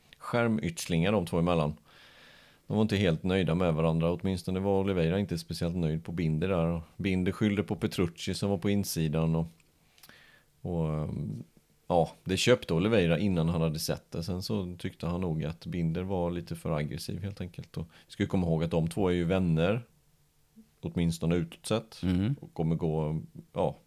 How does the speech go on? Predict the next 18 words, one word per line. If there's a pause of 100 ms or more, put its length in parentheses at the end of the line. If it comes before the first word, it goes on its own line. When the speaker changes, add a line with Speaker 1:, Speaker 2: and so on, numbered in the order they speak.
(120)
Speaker 1:
de
kommer
vara
i
samma
fabriksteam
till
nästkommande
säsong.
Så
det
är
viktigt
att
de
två
inte,
att